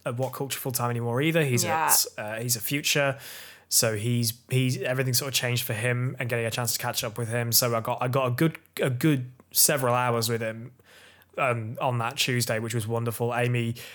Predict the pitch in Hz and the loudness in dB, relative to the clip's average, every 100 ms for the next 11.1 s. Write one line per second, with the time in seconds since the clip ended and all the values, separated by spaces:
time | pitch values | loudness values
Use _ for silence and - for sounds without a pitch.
0 | - - _ _ 143 120 117 127 135 117 | -20 -20 _ _ -2 0 0 -2 -2 0
1 | 113 127 117 - 123 117 107 117 - 131 | 2 2 2 0 0 -2 -2 0 0 2
2 | 127 127 165 135 107 101 113 - 131 131 | 2 2 -2 -6 -6 -4 -4 -2 -2 0
3 | 131 127 139 131 113 117 110 123 123 117 | 0 0 -2 -2 -2 0 0 0 0 -2
4 | 113 131 117 113 107 - 135 127 123 - | -2 0 2 0 -2 0 2 2 0 0
5 | 117 110 113 113 120 117 110 107 - - | -2 -4 -4 -4 -6 -6 -2 2 4 4
6 | 175 - - - - - - - _ 131 | 4 4 2 0 -6 -20 -20 -20 _ 0
7 | 123 120 135 117 110 143 135 147 151 156 | 0 0 -2 -2 2 2 2 4 2 2
8 | - - - _ - 113 113 113 110 - | -2 -6 -8 _ -6 -2 0 0 -2 -8
9 | _ - 147 123 113 117 113 - 113 113 | _ -12 -8 -2 0 2 2 2 0 -4
10 | 110 120 123 _ _ _ 127 113 110 110 | -8 -12 -16 _ _ _ -6 -6 -6 -8
11 | 113 | -14